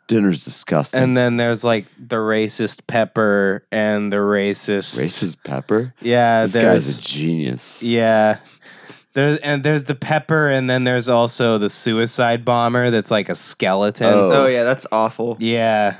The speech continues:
Speaker 1: It's just, like, blatantly racist, too,
Speaker 3: Yeah.
Speaker 1: right?
Speaker 2: It's like a skeleton because he's a, a suicide bomber.
Speaker 1: But
Speaker 2: And he, and he
Speaker 1: he's g-,
Speaker 2: killed
Speaker 1: he,
Speaker 2: himself.
Speaker 1: he gives it a mu-, Muslim accent, doesn't
Speaker 2: Uh,
Speaker 1: he?
Speaker 3: It has some awful, like,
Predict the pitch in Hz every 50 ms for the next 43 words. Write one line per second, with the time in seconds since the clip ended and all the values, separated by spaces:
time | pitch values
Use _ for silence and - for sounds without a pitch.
0 | - _ - 98 95 - - 95 - - 90 82 73 - - 76 69 67 71 73
1 | 78 78 73 67 62 60 62 65 67 - - - - - - - - - 156 147
2 | 127 - - 64 64 64 - 139 139 - 196 190 185 170 - - - - 190 190
3 | 190 185 180 165 - - 156 147 139 127 127 120 131 131 123 113 120 117 107 104
4 | 98 87 - - 98 - - - - 123 113 107 101 - - 101 92 85 82 82
5 | 90 87 85 82 87 87 78 71 - - - _ _ _ _ _ _ _ _ -
6 | - 139 - - 139 139 143 - - - 151 160 185 190 196 185 185 160 135 -
7 | - 143 131 127 123 151 127 185 202 208 180 160 135 120 107 107 117 123 107 98
8 | - - 87 95 98 104 110 110 98 92 87 76 73 78 87 87 82 - - 71
9 | 52 50 50 - _ _ _ _ _ _ _ _ _ - 135 143 143 143 139 139
10 | 110 117 117 - 147 147 151 165 151 147 139 - - 120 117 107 98 107 131 -
11 | 104 98 - - 110 110 107 - - -